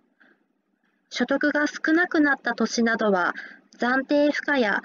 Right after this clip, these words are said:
仮徴収の額が大きくなります。その場合は、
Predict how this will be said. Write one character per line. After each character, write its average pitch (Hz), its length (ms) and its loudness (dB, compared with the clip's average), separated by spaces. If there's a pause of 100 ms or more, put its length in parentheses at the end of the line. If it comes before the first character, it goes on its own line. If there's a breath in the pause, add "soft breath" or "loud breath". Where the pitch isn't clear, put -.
(180 loud breath)
仮 269 280 0
徴 339 280 2
収 277 320 2
の 220 140 2
額 240 280 0
が 190 200 0
大 240 200 4
き - 140 -12
く 302 100 2
な 240 100 0
り 202 140 4
ま 190 180 2
す。 - 220 -10 (880)
そ - 160 -4
の 277 160 4
場 277 220 2
合 269 180 0
は、 269 240 0